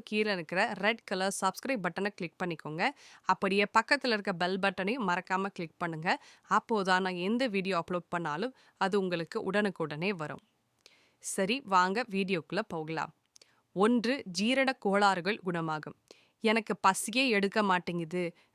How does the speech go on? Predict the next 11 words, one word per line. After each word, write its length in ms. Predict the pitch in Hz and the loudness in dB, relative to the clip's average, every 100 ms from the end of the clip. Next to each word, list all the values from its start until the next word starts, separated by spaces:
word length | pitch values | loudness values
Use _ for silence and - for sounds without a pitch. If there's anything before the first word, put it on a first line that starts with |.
| - | 0
சாப்பிடவே 580 | 208 226 - 247 233 262 - | 4 4 4 2 4 2 2
பிடிக்கலன்னு" 520 | 226 226 240 220 220 220 | -2 0 0 0 0 -2
சொல்றவங்க 640 | 185 170 170 151 147 175 240 - _ - | -2 -4 -6 -6 -6 -6 -6 -12 _ -4
தினமும் 360 | 175 220 254 269 | 2 4 4 4
ஒரு 160 | 233 | 2
ஏலக்காயை 640 | 190 196 247 254 240 220 214 | 4 2 2 2 2 2 4
வாயில 340 | 185 185 220 | 4 4 2
போட்டு 340 | 220 208 202 220 | 0 -2 -4 -2
மென்னு 240 | 190 180 | -2 0
சாப்பிட்டு 520 | 208 - 180 - 226 | 0 2 2 2 -6
வந்தீங்கன்னா, 640 | 196 170 160 147 147 175 | -4 -4 -4 -6 -4 -2